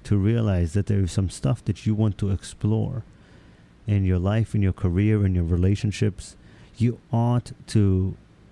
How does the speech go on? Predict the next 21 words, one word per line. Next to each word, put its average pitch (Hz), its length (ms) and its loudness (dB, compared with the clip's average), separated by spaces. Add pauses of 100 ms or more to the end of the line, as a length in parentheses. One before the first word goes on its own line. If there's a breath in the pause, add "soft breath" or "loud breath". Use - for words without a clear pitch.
(140)
at 101 140 0
least 131 260 -2
admit 85 420 2
it, - 300 -10 (320)
so - 140 -2
you 95 220 4
know 98 720 2 (180)
that 101 160 0
the 98 80 2
reason 113 460 2
why 110 240 2
you're 101 240 2
not 90 400 0 (140)
experiencing 92 960 0 (400 loud breath)
fulfillment, 90 840 0
joy, 85 500 2 (320 loud breath)
and 101 240 2
the 82 280 0 (160)
true 139 480 0 (540)
American 92 520 4
dream, 78 460 0